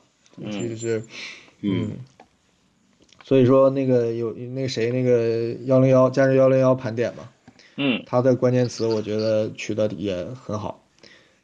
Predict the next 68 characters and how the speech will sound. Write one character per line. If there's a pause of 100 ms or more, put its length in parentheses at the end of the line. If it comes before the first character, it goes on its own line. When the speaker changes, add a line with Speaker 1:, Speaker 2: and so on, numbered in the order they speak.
(120)
Speaker 2:
他
说
他
的
关
键
词
就
是
不
怕
没
好
事
儿，
就
怕
没
好
人。
Speaker 1:
没
好
人， (160)
对。 (220)
Speaker 2:
对， (200)
我
觉
得
特
别
好，
Speaker 3:
嗯。
Speaker 2:
东
北
的
一
个
套
话。
Speaker 1:
对， (100)
没
有
天
灾，
Speaker 2:
我
觉
得
Speaker 1:
只
有
人
祸。 (560)
Speaker 2:
对，
我
就
用
来
形
容
这
个
年
景
特
别
合
适， (180)
就
是